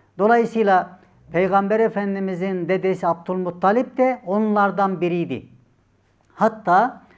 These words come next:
Ebrehe'nin Kabe'yi yıkmak üzere geldiğinde o Ebrehe şöyle demişti: "Kabe Allah'ın evidir.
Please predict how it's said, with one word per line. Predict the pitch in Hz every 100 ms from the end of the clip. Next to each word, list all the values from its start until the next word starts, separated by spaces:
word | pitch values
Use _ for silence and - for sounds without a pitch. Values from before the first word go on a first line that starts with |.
| _ _
Ebrehe'nin | 175 180 196 190 196 220 233 208
Kabe'yi | 175 185 190 196 190
yıkmak | 185 196 233 202
üzere | 175 180
geldiğinde | 170 170 160 156 151 147 220 269 - _ _ _ _ _
o | 190 208
Ebrehe | 190 175 180 180 190 240
şöyle | 220 226 170
demişti: | 139 123 - 127 101 - _ _ -
"Kabe | 170 180 180 196 240 -
Allah'ın | 156 160 165 170 214 151
evidir. | 143 135 123 104 -